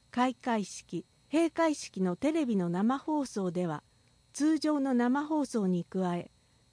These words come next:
手話付き生放送が行われました。アナウンサーの音声を聞こえる通訳者がろう通訳者へ伝え、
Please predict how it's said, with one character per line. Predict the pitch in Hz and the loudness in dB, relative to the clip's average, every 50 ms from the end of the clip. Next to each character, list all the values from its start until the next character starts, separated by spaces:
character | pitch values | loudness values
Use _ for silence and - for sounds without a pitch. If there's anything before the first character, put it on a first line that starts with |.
| - | -8
手 | - 254 | -2 0
話 | 269 285 285 | 2 2 2
付 | - - - - 254 | 0 -4 -10 -4 -2
き | 240 | 0
生 | 247 240 247 285 285 | 2 2 2 0 0
放 | 294 - 311 302 277 | -2 -2 -2 -2 -2
送 | - - 214 190 | -2 -2 0 0
が | 175 170 165 160 | 0 0 -4 -6
行 | - - 226 220 | -2 2 2 4
わ | 226 220 220 220 | 4 4 2 0
れ | 208 208 208 | 0 -2 -2
ま | 196 190 | -2 -2
し | 202 - - _ | -4 -8 -14 _
た。 | - 147 156 _ _ _ _ _ _ _ _ _ _ _ _ _ _ _ _ _ | -10 -10 -10 _ _ _ _ _ _ _ _ _ _ _ _ _ _ _ _ _
ア | 226 247 | 2 2
ナ | 277 320 349 370 | 2 2 2 2
ウ | 359 | 0
ン | 359 | -2
サ | - - 240 214 | -2 -2 0 0
ー | 208 | 2
の | 196 185 180 208 | 2 0 2 0
音 | 247 277 269 | 0 0 0
声 | 240 - - 220 190 180 175 | -4 -4 -4 -2 -2 -2 -2
を | 165 160 - - _ _ _ _ - | -4 -6 -8 -10 _ _ _ _ -18
聞 | - - - | -18 -16 -4
こ | - 302 311 311 | 0 2 2 4
え | 311 302 | 2 2
る | 277 294 - | 0 -2 -4
通 | - - 285 | -4 -4 -2
訳 | 294 294 285 285 285 _ - | 0 0 0 0 -2 _ -6
者 | - - 196 | -6 -4 -2
が | 180 170 165 - - _ _ _ _ | -2 -2 -4 -6 -12 _ _ _ _
ろ | - 269 294 311 | 0 2 2 2
う | 311 | 2
通 | - - 320 | 0 -2 0
訳 | 320 311 294 302 302 - - | 0 2 0 0 -2 -4 -8
者 | - - 196 180 | -6 -4 -2 -2
へ | 175 170 - - - | -2 -4 -6 -12 -6
伝 | - 208 190 180 | -4 -2 0 0
え、 | 180 - | -2 -4